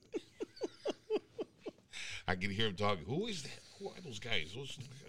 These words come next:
clowns that keep." So Roy's now upset 'cause he's all wet and muddy, and Terry Lynn had a dress. She wore a summer dress instead of shorts. I'm wearing a white shirt and a tie,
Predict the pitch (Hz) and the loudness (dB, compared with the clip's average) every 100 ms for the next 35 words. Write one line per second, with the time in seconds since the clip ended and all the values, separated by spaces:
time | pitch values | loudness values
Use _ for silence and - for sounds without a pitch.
0 | - - 127 160 175 135 127 147 - - | -8 -4 -2 -2 -2 -4 -6 -8 -10 -20
1 | - - - - - - - - 98 98 | -14 -12 -10 -12 -10 -10 -4 2 4 8
2 | 139 139 123 110 101 101 123 127 - - | 8 6 2 4 4 4 4 4 2 -2
3 | 117 113 113 92 82 69 82 107 87 78 | 0 0 2 4 2 0 2 2 0 -4
4 | 92 101 117 87 71 107 117 104 113 101 | 0 0 0 -4 0 2 2 2 0 0
5 | 98 78 104 120 107 - 110 107 101 90 | 0 0 0 0 0 -2 -4 -2 0 0
6 | - 127 131 87 80 - - - - - | -2 -2 -4 -2 -2 -2 -10 -12 -18 -20
7 | 302 - - - - - - 107 104 - | -20 -12 -4 -4 -4 2 4 4 4 4
8 | 92 90 - - - - - - 110 117 | 4 2 0 -4 -6 -20 -8 0 0 2
9 | 123 104 98 110 113 113 110 98 85 107 | 0 2 2 2 2 0 0 -2 -6 -4
10 | 123 101 | -2 -2